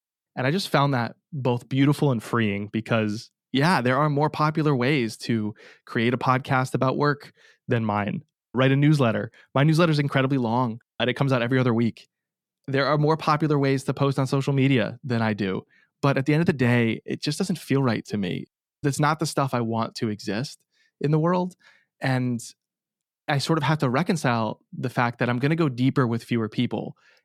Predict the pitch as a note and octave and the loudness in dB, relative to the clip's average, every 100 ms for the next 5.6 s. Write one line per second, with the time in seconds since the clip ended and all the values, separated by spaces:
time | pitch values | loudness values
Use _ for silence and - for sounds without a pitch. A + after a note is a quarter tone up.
0 | - B2+ E3 A#3 G#3+ A3+ G#3+ B2 B2+ B2 | -6 0 2 2 0 0 2 2 0 0
1 | B2+ D3+ D3+ C#3 D#3 C#3+ - D#3+ B2+ A#2 | 0 0 2 2 2 0 -2 -4 -4 -2
2 | G#2 A#2 - _ _ _ _ _ _ - | -2 -2 -6 _ _ _ _ _ _ -4
3 | C3+ C3 B2+ C#3 C3 C#3+ C#3+ C#3+ C#3+ C3+ | 0 0 0 0 2 4 4 4 4 2
4 | C#3+ C3 C3 C#3+ C3 C3+ C3+ C3+ B2 A#2 | 2 2 2 0 0 0 2 2 2 0
5 | C3 - C3+ B2+ B2 | 0 -2 -4 -2 -4